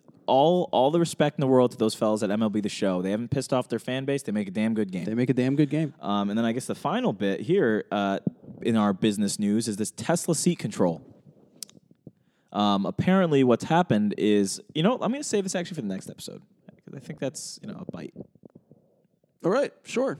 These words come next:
Speaker 1: Cool.
Speaker 2: Cool.
Speaker 1: Yeah. We'll talk more, 'cause I don't know enough about it, and I feel like I need to know more about it.
Speaker 2: All right. So that's a, it's a, that's a guy looking to improve his research skills.
Speaker 1: Hey, just, you know, try and give the people what they deserve.
Speaker 2: All right. That's a wrap,
Speaker 1: Let's go,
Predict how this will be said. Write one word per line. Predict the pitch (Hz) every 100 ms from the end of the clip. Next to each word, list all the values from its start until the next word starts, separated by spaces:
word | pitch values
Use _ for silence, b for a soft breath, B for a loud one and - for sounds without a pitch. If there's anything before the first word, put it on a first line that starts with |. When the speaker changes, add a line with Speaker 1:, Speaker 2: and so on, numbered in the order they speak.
| -
Speaker 1:
Cool. | - 208 220 _
Speaker 2:
Cool. | - 202 220 - _ -
Speaker 1:
Yeah. | - 196 -
We'll | -
talk | 131 247 254
more, | 220 185
'cause | 180 190
I |
don't | 226
know | 208 190
enough | 170 170
about | 170 170
it, | 185
and | 127
I |
feel | - 170
like | 160
I |
need | 147 139
to |
know | 135 127
more | 113
about | 90 85
it. | 73 - _
Speaker 2:
All | 139
right. | 196 127 -
So | - -
that's | 135 -
a, | 139 139
it's | 123 -
a, |
that's | 127 135 131
a | 135
guy | 135 131 156
looking | 143 143 143
to | 135 127
improve | - 135 - 143
his | 135 123
research | 127 - 107
skills. | - -
Speaker 1:
Hey, | 110 123 85 80 104 -
just, | 107 -
you | 113
know, | 95 90 -
try | 127 120
and |
give | 131
the | 131
people | - 131
what | 127
they | 123
deserve. | 110 104 104 92 - b b b b b
Speaker 2:
All | 165
right. | 175 214
That's | - 165
a | 180
wrap, | 170
Speaker 1:
Let's |
go, | 196